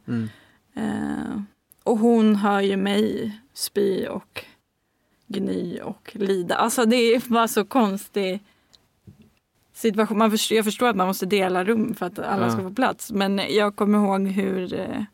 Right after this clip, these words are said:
Speaker 2: hur hemskt det var. Jag, att höra henne och hon hörde mig. Och,
Speaker 1: Ja.
Speaker 2: ehm.
Speaker 1: Det är ju så det är på sjukhus.
Speaker 2: Ja.
Speaker 1: Vi, vi har ju åkt in för att du har astma ibland.
Speaker 2: Mm.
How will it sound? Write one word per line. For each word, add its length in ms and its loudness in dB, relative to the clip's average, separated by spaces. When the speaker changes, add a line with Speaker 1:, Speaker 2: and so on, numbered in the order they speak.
Speaker 2:
hur 100 0
hemskt 440 2
det 80 -2
var. 200 0
Jag, 300 0
att 220 0
höra 280 0
henne 440 -2
och 80 -2
hon 240 2
hörde 200 -2
mig. 480 -6
Och, 60 -8
Speaker 1:
Ja. 160 -4
Speaker 2:
ehm. 600 -4
Speaker 1:
Det 100 2
är 80 4
ju 120 4
så 220 4
det 100 4
är 180 2
på 100 -4
sjukhus. 540 -6
Speaker 2:
Ja. 460 4
Speaker 1:
Vi, 140 2
vi 140 2
har 120 4
ju 80 6
åkt 200 4
in 320 4
för 100 0
att 60 -6
du 60 0
har 80 4
astma 340 -4
ibland. 340 -4
Speaker 2:
Mm. 300 4